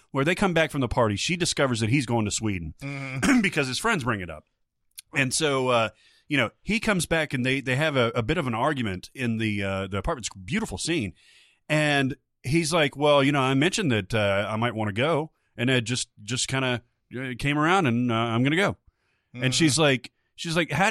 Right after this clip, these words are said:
Speaker 1: how do you make that decision without telling me?" And all this, you know, y-, y-, you're not even, like, communicating with me. Eventually, she apologizes to him.
Speaker 2: Right.
Speaker 1: And she's like, "Well, I'm sorry, you know, I, I, I didn't mean to push you away or anything like that."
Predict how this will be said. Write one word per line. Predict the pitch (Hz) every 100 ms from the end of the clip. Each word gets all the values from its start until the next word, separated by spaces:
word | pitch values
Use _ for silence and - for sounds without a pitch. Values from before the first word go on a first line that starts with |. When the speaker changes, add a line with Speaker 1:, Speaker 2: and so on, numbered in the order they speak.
| 151
Speaker 1:
how | 180
do | 226
you | 202
make | 180 175
that | 175
decision | 139 196 185
without | 139 131 113 -
telling | 180 202 131
me?" | 107 95 - _ _ -
And | 143
all | 151
this, | 156 -
you | 160
know, | 143 139
y-, | 143
y-, | 151 151 139 139
you're | 143 139
not | 160
even, | 156 147 127 123
like, | 117
communicating | 160 277 320 127 101
with | 98 95
me. | 87 - _ -
Eventually, | 151 220 277 247 185 143 131 - _ -
she | - - 233 285
apologizes | 214 143 170 160 139 123 127 117 104 110 -
to | 113
him. | 95 135 156
Speaker 2:
Right. | 151 131 127 139 - _
Speaker 1:
And | 131 123
she's | 175 170 147
like, | 147 127 143
"Well, | 175
I'm | 170 180
sorry, | 160 143 139 135
you | 131 120
know, | 120 117 120 120
I, | 117 117 127 123 127
I, | 127
I | 135
didn't | 143 139
mean | 135
to | 131
push | 120 127 -
you | 120
away | 113 117 110
or | 107
anything | 101 113
like | 104 101
that." | 110